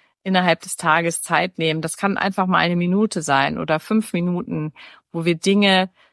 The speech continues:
wahrnehmen, die um uns rum passieren, dann führt das schon zu einer deutlichen Entspannung.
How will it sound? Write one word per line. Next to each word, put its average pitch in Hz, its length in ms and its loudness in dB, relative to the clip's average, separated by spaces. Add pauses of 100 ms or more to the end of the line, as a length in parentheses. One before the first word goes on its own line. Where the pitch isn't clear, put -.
(120)
wahrnehmen, 160 880 2
die - 140 -6
um 175 80 0
uns 165 260 -4
rum 175 200 4
passieren, 147 680 0 (480)
dann 147 320 0 (320)
führt - 320 -2
das 151 180 2
schon 156 160 0
zu - 140 -4
einer 139 260 0
deutlichen 135 480 -4
Entspannung. 62 640 -4